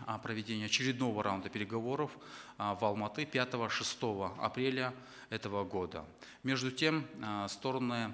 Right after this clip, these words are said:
также на экспертном уровне, как вам известно, провели переговоры в Стамбуле восемнадцатого-девятнадцатого марта. Выбор Алматы является совместным консенсусным решением всех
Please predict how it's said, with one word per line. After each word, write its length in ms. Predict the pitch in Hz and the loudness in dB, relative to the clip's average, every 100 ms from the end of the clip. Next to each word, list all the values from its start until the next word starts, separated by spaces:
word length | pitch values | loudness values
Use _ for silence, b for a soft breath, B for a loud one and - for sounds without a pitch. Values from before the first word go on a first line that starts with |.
| - | -2
также 260 | 123 113 113 | 0 0 0
на 100 | 107 | -2
экспертном 460 | - - 107 113 123 | -2 -4 -4 -4 -4
уровне, 400 | 139 131 127 117 | -4 -2 -2 -2
как 180 | 110 | -4
вам 120 | 107 101 | -4 -4
известно, 320 | 117 120 101 | -4 -6 -6
провели 480 | 98 101 110 120 - B B | -4 -4 -2 -4 -6 B B
переговоры 480 | - 110 107 110 104 | -2 0 0 -2 -2
в 60 | - | -2
Стамбуле 680 | - 101 98 127 147 139 120 | -2 -2 0 0 0 -2 -4
восемнадцатого-девятнадцатого 1300 | 107 - 107 95 98 101 95 - 113 - 104 98 95 B B - | -6 -4 -4 -4 -6 -8 -8 -2 -2 -2 -2 -4 -4 B B 0
марта. 520 | 110 92 - 78 73 B B B B - | 6 6 6 -6 -8 B B B B -2
Выбор 320 | 123 147 147 | 0 4 4
Алматы 600 | 120 127 127 123 117 101 98 | 6 6 4 4 2 2 0
является 480 | 113 113 110 101 98 | 2 6 6 4 2
совместным 640 | - 123 135 123 - 104 | 4 8 8 8 4 -2
консенсусным 720 | - - 117 120 104 113 104 | -2 -2 0 0 0 -2 -2
решением 440 | 107 107 127 107 92 | 2 2 2 0 0
всех 400 | - 120 101 | 0 0 -2